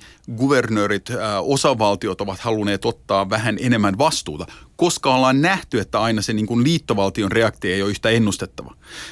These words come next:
Mut toisaalta sitten yksittäisillä osavaltioilla ei välttämättä ole rahaa, resursseja, kykyä, ää, tällaisessa tilanteessa toimia. Äm,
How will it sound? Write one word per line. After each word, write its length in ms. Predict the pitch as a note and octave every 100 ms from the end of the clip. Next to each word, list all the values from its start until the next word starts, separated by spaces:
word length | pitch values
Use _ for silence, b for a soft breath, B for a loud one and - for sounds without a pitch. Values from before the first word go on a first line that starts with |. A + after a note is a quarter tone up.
| B
Mut 180 | C4+ -
toisaalta 540 | F3 D#3+ C3+ A#2+ B2 B B
sitten 340 | - C3+ C#3 C3+
yksittäisillä 560 | - D3 - A#2 B2
osavaltioilla 760 | C#3+ D#3+ B2+ G#2 G#2 A#2 A2 G#2+
ei 120 | B2
välttämättä 540 | C3 C3 A#2 G2+ -
ole 200 | G2+ G2+
rahaa, 520 | G2 B2+ C#3 B2 G2+ G2+
resursseja, 680 | A#2 B2+ C3+ A#2 - G2+ G2+ B B B -
kykyä, 500 | F#3 F#3+ - F#2+ D#2+ - - _ _ _ _ _ _ _ -
ää, 220 | G#2+ F#2+
tällaisessa 460 | - G#2 G2 F#2+ F#2+
tilanteessa 500 | G2+ F#2 F#2 F2 D#2
toimia. 460 | F#2 F2 E2+ D#2+ B B B B2
Äm, 320 | A2 G2 F#2+